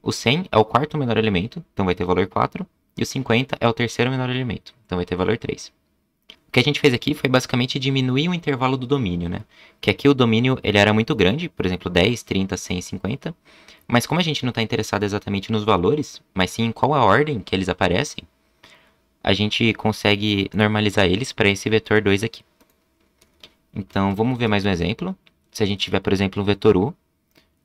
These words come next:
com os valores cinco, dez, cinco, dez,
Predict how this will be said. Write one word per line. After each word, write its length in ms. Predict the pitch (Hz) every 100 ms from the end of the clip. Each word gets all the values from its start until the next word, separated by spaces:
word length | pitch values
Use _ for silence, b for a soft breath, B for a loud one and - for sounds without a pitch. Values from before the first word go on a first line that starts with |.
| _ _ _ _ _
com 240 | - 95 92
os 80 |
valores 360 | 92 90 90 87
cinco, 480 | - 110 135 151 107
dez, 640 | 85 104 131 127 - -
cinco, 680 | - - 92 131 131 - - _ _ _ _
dez, 600 | 92 90 101 127 - -